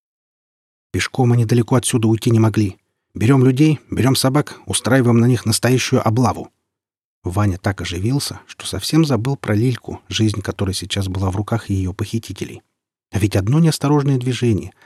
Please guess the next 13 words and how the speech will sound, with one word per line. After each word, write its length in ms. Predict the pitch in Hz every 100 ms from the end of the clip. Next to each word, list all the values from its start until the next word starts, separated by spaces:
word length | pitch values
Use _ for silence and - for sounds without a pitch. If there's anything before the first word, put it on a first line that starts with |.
| -
одна 340 | - 92 113 156
хрустнувшая 640 | - 135 - 120 - 92
ветка, 420 | 85 139 - - - _
один 280 | - 95 139
подозрительный 640 | 147 113 104 123 - 101
звук, 360 | 90 110 165 - _ _ _
и 80 | 101
похитители 640 | - - 117 131 - 139
могли 320 | 139 123 123
расправиться 580 | 123 - - 92 98 98
со 140 | -
своей 260 | 113 - 95
пленницей. 640 | 101 110 85 95 - -